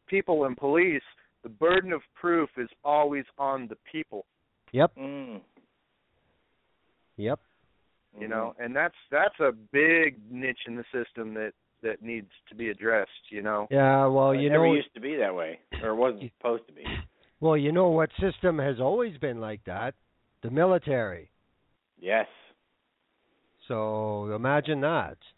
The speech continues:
Speaker 2: You know, the thing that pisses me off, 'cause I'm watching C N N here, and all they're showing are the buildings on fire, the clouds of smoke, and then they show twenty cops with shields standing on a corner. Well, where the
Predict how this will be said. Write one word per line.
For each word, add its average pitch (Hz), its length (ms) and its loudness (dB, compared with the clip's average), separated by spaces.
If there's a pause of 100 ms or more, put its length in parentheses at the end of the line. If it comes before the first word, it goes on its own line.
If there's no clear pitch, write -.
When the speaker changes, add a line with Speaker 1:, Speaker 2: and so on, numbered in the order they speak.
Speaker 2:
You 123 120 -4
know, 135 220 4
the 131 180 -4
thing 208 160 2
that 202 140 2
pisses 160 320 -2
me 135 160 -2
off, 127 280 0
'cause 104 140 -12
I'm 131 140 0
watching 147 360 0 (100)
C 135 120 -2
N 98 160 -4
N 120 200 -2
here, 90 300 -8 (420)
and 127 280 4
all 175 260 4
they're 240 140 2 (120)
showing 185 440 2 (380)
are 127 260 2
the 110 120 -6
buildings 151 560 2
on 156 240 0 (100)
fire, 120 440 0 (1000)
the 135 100 -2
clouds 147 720 2
of 147 120 -4 (200)
smoke, 139 460 0 (760)
and 135 140 -2
then 139 120 0
they 143 140 0
show 139 380 2
twenty 170 340 0
cops 151 400 2 (200)
with 131 200 -8 (140)
shields 135 400 2 (120)
standing 139 400 2
on 127 160 0
a 117 40 -4
corner. 127 460 -4 (380)
Well, 131 120 0
where 254 160 4
the 262 100 -4